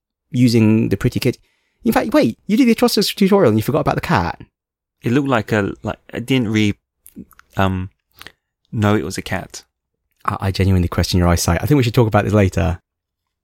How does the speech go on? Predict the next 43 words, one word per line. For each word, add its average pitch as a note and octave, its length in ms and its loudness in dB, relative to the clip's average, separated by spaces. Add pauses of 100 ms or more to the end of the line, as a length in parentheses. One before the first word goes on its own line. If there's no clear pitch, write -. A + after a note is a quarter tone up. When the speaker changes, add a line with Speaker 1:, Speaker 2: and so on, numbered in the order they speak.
(180)
Speaker 2:
The - 60 -8
screen's C3+ 280 2
too G2+ 160 2
big. F#2 360 0 (120)
Can't B2+ 160 -4
look A2 140 -4
at G2+ 60 -4
the F#2+ 60 -6
cat. - 240 -6 (180)
That's A#2 180 0
Speaker 1:
Okay. - 40 2
Speaker 2:
why A2 80 2
I've G#2 80 -2
moved G#2+ 220 0
on G2 80 -2
to - 100 -6
the F#2 40 -2
smaller F#2 260 0
screen. F#2 320 -2 (1160)
Speaker 1:
I, G#3+ 180 -2
I A3+ 40 4
found - 180 -14
the, - 240 -10 (120)
I E3 80 2
found A3+ 160 2
the - 20 2
timing D3 180 2
quite A#2+ 140 -2
difficult. A2+ 460 0 (480)
I, C#3 140 2
I - 80 0
don't A#3+ 120 4
think G#3+ 140 -2
the - 60 -6
timing E3+ 220 4
was C#3 160 4
as A#2 200 0
difficult B2 480 0
as G2 340 0 (120)
Street - 260 -2
Fighter G2 180 2
four's G2+ 300 4
timing. E2+ 480 -4